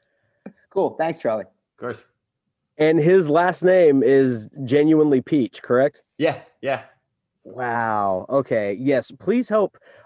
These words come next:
Speaker 3: us get him on as a guest, because I would love to pick his brain about that, the <laughs> being on the N one,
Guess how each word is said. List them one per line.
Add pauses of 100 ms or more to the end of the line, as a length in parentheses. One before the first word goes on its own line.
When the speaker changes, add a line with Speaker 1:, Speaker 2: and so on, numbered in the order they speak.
Speaker 3:
us
get
him
on
as
a
guest,
because
I
would
love
to
pick
his
brain
about
that,
the
<laughs>
being
on
the
N
one,